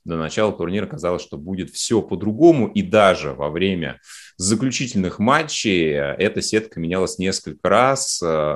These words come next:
в какой-то момент, э, на верхних двух строчках были Япония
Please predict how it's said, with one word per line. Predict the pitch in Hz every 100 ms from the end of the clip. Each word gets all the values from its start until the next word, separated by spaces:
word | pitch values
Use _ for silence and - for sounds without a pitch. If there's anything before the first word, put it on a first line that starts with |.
| 71
в | 71 71 69 -
какой-то | 98 147 139 101
момент, | 90 87 95 113 135 135 -
э, | - 73 71
на | 76 80
верхних | 85 107 107 76 76
двух | 87 98 101
строчках | - 110 135 - 80
были | 82 104
Япония | 87 92 - 107 123 110 82